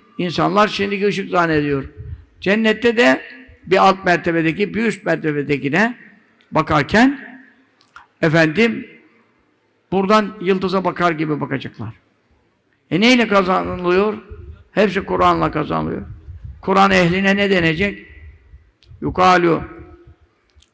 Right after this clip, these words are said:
li hafızıl Kur'an, li, li ehlil Kur'an, ikra verqa verattil kemâ kunte turattilu fid dünya fe inne ahiran menziletike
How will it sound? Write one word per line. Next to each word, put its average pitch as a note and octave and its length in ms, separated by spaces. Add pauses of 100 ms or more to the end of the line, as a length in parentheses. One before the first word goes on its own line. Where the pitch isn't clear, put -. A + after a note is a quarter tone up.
(1300)
li D#3+ 60
hafızıl E3+ 640
Kur'an, E3 600 (960)
li, - 280
li F3+ 60
ehlil E3+ 300
Kur'an, E3+ 280
ikra G3 540
verqa F3+ 580 (540)
verattil F#3 640
kemâ F3+ 400
kunte F3 420
turattilu G3 920 (200)
fid - 240
dünya E3+ 420 (300)
fe D#3+ 160
inne F3+ 180
ahiran E3 420
menziletike G3+ 880